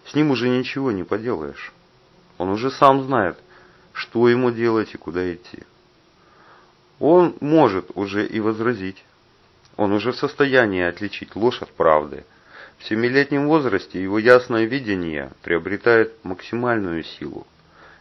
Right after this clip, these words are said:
Если не мешать ему эти семь лет, то в этом возрасте он имеет такое четкое представление о жизни, что проживет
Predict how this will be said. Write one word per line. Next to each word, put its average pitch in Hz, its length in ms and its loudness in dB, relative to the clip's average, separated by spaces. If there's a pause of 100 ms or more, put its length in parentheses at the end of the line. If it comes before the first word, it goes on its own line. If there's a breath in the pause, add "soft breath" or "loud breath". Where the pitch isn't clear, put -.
Если 120 280 -2
не 151 140 4
мешать 165 500 4 (120)
ему 90 280 -2
эти 87 180 -4
семь 101 280 -2
лет, 127 260 2 (800 loud breath)
то 151 120 4
в 156 60 4
этом 156 260 4
возрасте 139 560 2
он 113 240 0
имеет 113 340 0
такое 165 340 2
четкое 120 440 0
представление 92 800 -4
о 98 180 -2
жизни, 85 500 -10 (380)
что - 220 -6
проживет 143 680 0